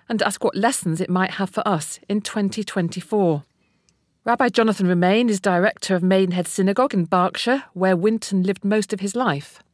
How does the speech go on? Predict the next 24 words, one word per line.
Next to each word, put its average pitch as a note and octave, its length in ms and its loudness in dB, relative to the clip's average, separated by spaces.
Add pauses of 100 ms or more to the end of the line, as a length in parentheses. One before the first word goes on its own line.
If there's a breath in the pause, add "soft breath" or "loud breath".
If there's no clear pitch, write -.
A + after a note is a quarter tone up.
(120)
They D#3+ 140 -4
knew D#3+ 160 -2
each D#3+ 180 -6
other D#3 160 -4
well. D#3+ 380 2 (840 loud breath)
Lord B3+ 260 4
Alf A#3 260 0
Dubs, - 360 0
former A#3 300 2
M G3+ 180 0
P B3+ 240 0
and G#3+ 100 2
now G#3+ 160 2
Labour G3+ 360 2
peer, F#3+ 440 0 (260 loud breath)
is A#3+ 140 -2
one C4+ 140 4
of C4 80 -2
the - 80 -4
children C4+ 500 2
rescued G#3+ 500 0
by D3+ 120 0
Nicholas C#3+ 400 -6
Winton. C#3+ 420 -8